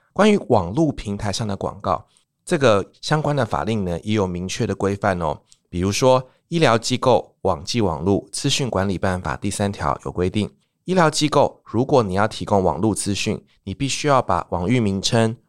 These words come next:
网址、网络工具或网页内主要可供点阅的内容报所在地主管机关备查，异动式异同。也就是说，如果你要做网络做广告，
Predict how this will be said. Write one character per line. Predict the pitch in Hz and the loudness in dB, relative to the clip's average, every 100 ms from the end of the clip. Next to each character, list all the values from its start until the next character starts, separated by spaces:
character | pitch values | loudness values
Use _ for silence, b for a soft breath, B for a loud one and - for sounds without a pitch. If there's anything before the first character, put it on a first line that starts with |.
| _ | _
网 | - 101 | -2 0
址、 | - 104 87 - _ _ | 0 0 -2 -8 _ _
网 | 87 | -2
络 | 95 131 | 2 2
工 | 143 156 | 2 0
具 | 151 143 - b b | 0 -2 -2 b b
或 | - 135 | 0 2
网 | 104 90 | 2 0
页 | 107 123 | 2 2
内 | 117 117 - - | 4 0 0 -8
主 | - 98 | -6 -2
要 | 113 123 | 2 2
可 | - 90 | 0 -4
供 | 87 113 57 | 0 0 0
点 | - 82 | -6 -2
阅 | 104 | 0
的 | 104 | 0
内 | 110 117 | 2 2
容 | 90 69 - _ - | 2 0 -6 _ 0
报 | 147 90 | 2 2
所 | - 85 | -2 -6
在 | 104 117 | -2 -2
地 | 110 117 - _ - | -2 -6 -6 _ -8
主 | 110 | -6
管 | 117 104 | -2 -4
机 | 87 110 | -4 -6
关 | 110 110 | -4 -4
备 | 113 147 | -2 -2
查， | 107 - 78 - _ _ _ | -2 -6 -8 -8 _ _ _
异 | 175 135 | -4 -2
动 | 131 113 | 0 -2
式 | - 98 | -4 -6
异 | - 98 | -8 -10
同。 | - 67 55 _ _ _ _ | -10 -16 -16 _ _ _ _
也 | 98 | -4
就 | 98 143 | 0 0
是 | 147 | 0
说， | 139 135 131 131 b b | 0 4 4 4 b b
如 | - 147 | -4 0
果 | 190 | 2
你 | 170 104 | 2 0
要 | 101 | 0
做 | 113 127 | 2 2
网 | 90 | 2
络 | 92 123 | 0 -2
做 | - 120 | 0 -2
广 | 95 80 | -2 0
告， | 113 95 | 0 0